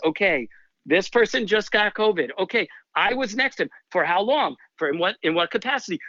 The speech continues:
What about the people, uh, that were in contact with him?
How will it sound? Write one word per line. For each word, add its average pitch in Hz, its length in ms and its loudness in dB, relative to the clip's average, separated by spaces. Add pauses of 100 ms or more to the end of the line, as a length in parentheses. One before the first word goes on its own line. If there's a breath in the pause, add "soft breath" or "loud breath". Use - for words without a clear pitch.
What 160 320 4
about 196 300 2
the 208 60 0
people, 208 480 2 (240 soft breath)
uh, 185 140 -2 (140)
that 208 240 0
were 208 180 6
in 208 80 0
contact 202 400 0
with 226 100 4
him? 254 300 0